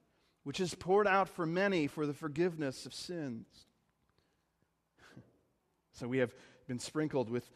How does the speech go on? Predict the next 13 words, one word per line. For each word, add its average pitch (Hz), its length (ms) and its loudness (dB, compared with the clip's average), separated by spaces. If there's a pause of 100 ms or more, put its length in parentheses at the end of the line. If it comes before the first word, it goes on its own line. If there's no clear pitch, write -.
(180)
Jesus' 151 580 -2
own 127 380 -2
sacrificial 147 680 -4
blood 123 280 0
so 147 180 0
that 135 140 0
the 139 60 -6
penalty 180 540 -2
of 143 120 2
our 139 100 4
sins 143 440 -4
has 135 220 -10
been 127 220 -2